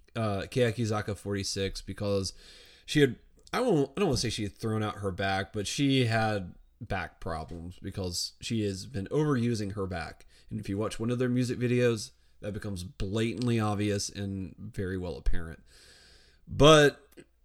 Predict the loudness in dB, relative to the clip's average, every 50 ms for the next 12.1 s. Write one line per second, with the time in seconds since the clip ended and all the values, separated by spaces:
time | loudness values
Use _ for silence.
0 | -6 _ 0 2 4 2 4 2 0 2 6 6 6 6 6 4 2 -2 -4 -4
1 | -4 -2 2 2 2 4 2 2 2 4 6 6 6 4 4 2 2 2 4 2
2 | 0 -2 -4 -8 -10 -6 -2 0 0 0 0 0 -2 -4 -4 -2 -2 0 0 0
3 | 0 0 0 -2 -4 -6 -4 -2 0 2 2 2 2 2 2 2 2 -2 -4 -12
4 | -8 -2 0 0 0 2 2 2 2 2 0 -2 -2 -2 -2 -4 -6 -6 -6 -6
5 | -6 -8 -10 -16 -20 -20 -20 -20 -20 -20 -20 -20 _ _ -10 -6 -2 0 0 2
6 | 2 4 4 4 4 4 2 -2 -6 -6 -6 -2 0 2 2 0 0 -4 -6 -6
7 | -6 -8 -10 -14 _ _ _ 0 2 4 6 6 6 6 6 6 4 4 2 2
8 | 0 -2 -2 -4 -8 -10 -14 _ _ _ -20 -20 -20 _ _ _ _ _ _ _
9 | -6 0 0 2 2 4 4 4 6 6 6 6 4 4 2 2 0 -2 -4 _
10 | -16 -14 0 2 4 6 6 6 6 6 6 6 4 2 0 -2 -4 -6 -6 -6
11 | -6 -8 _ _ _ _ _ _ _ -16 -14 -12 -12 -8 -4 -4 -4 -4 -4 -6
12 | -8 -10